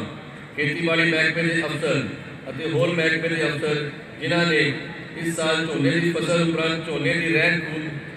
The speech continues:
ਪਰਾਲੀ ਨੂੰ ਅੱਗ ਨਾ ਲਗਾਉਣ ਦਾ ਸੰਕਲਪ ਕੀਤਾ ਅਤੇ ਇਸ ਦੇ ਆਧੁਨਿਕ ਤਰੀਕਿਆਂ ਨਾਲ ਸਾਂਭ ਸੰਭਾਲ ਕਰਨ ਵਿੱਚ ਵੱਡਾ ਯੋਗਦਾਨ ਪਾਇਆ ਅਤੇ ਫਲੋਰ ਵਾਸੀਆਂ ਨੂੰ ਇੱਕ ਸਵੱਛ,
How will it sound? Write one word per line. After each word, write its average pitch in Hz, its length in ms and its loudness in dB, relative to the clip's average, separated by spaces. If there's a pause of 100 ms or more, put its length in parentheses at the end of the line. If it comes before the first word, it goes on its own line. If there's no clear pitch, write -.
(120)
ਪਰਾਲੀ 165 360 2
ਨੂੰ 165 180 2
ਅੱਗ 165 180 0
ਨਾ 165 140 2
ਲਗਾਉਣ 156 460 2 (140)
ਦਾ 147 100 -2
ਸੰਕਲਪ 160 480 -2
ਕੀਤਾ 139 260 0 (680)
ਅਤੇ 143 160 -4 (140)
ਇਸ 170 180 0
ਦੇ 170 240 4
ਆਧੁਨਿਕ 165 380 0
ਤਰੀਕਿਆਂ 160 300 0
ਨਾਲ 156 300 0
ਸਾਂਭ 160 200 -2 (220)
ਸੰਭਾਲ 160 440 0 (260)
ਕਰਨ 160 280 0
ਵਿੱਚ 165 240 -2
ਵੱਡਾ 143 260 0 (680)
ਯੋਗਦਾਨ 156 420 0
ਪਾਇਆ 127 300 2 (640)
ਅਤੇ 165 240 -2
ਫਲੋਰ 151 300 2
ਵਾਸੀਆਂ 156 320 0
ਨੂੰ 160 80 2
ਇੱਕ 160 200 -4
ਸਵੱਛ, 170 240 0